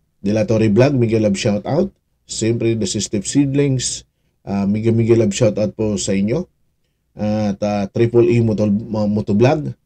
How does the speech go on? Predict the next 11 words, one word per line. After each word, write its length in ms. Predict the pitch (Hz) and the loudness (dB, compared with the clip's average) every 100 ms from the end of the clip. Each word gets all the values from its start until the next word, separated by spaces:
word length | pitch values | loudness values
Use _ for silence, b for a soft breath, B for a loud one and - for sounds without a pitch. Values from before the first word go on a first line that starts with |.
| _ _ _ _ | _ _ _ _
Miguel 320 | 98 107 104 | -2 0 2
Love 80 | 98 | 0
shoutout. 560 | - 110 - 120 131 - | 0 -2 -2 -2 -2 -2
Sa 160 | 143 | -4
iba 80 | 143 | 0
pa 160 | 139 143 | 0 2
nating 320 | 139 139 127 | 2 2 0
kasama, 400 | 123 123 110 90 | 0 0 -4 -8
shoutout 480 | - - 117 120 120 | -8 -2 0 0 0
nga 160 | 127 | 0
pala 320 | 131 123 78 | 2 0 -2